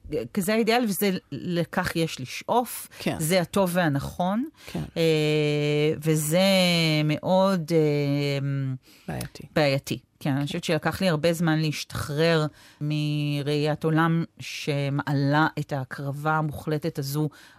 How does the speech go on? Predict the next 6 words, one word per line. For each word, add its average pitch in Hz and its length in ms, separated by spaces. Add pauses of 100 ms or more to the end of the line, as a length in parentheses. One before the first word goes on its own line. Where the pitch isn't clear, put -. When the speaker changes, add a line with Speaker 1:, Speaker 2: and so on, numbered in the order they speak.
Speaker 1:
על 147 300
נס. 147 540 (360)
אה, 156 60 (340)
ושוב, 180 360 (120)
גם 190 320
כיל-, 170 440